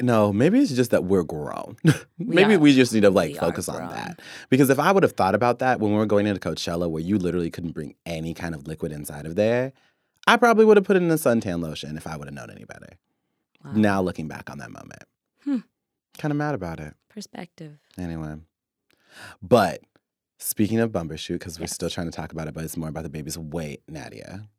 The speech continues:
Speaker 2: What?
Speaker 1: Let's not forget about your shining moment on day two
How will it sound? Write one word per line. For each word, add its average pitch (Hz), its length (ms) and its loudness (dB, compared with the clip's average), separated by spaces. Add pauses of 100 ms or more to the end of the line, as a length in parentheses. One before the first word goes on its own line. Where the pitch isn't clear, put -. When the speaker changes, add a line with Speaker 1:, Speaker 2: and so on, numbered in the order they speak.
(160)
Speaker 2:
What? 165 380 -10 (160)
Speaker 1:
Let's 135 320 -4
not 90 500 -4
forget 78 480 -10 (140)
about 85 340 -8
your 85 140 -8
shining 80 580 -8
moment 71 400 -14 (160)
on 82 300 -8
day 98 340 0
two 80 640 -4